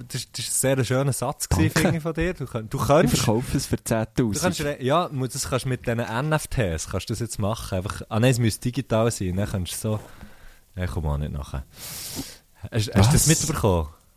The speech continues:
Speaker 1: Hast du das mitbekommen?
Speaker 2: N F T?
Speaker 1: Ja, N F T. Es hat, ähm, zum Beispiel der,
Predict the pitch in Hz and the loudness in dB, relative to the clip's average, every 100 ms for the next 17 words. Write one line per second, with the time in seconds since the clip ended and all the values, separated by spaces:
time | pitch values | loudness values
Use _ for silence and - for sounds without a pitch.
0 | _ _ _ - - 92 104 127 - - | _ _ _ -20 -10 -8 -4 -4 -4 -10
1 | - 110 147 135 156 - - 143 147 85 | 0 2 4 4 2 -2 0 4 6 6
2 | 110 127 127 123 - 117 92 95 - 127 | 4 0 -2 -4 -2 0 2 2 0 -2
3 | - _ 107 104 98 131 147 160 160 - | -4 _ -2 -2 -2 -4 0 2 2 4
4 | 127 | 4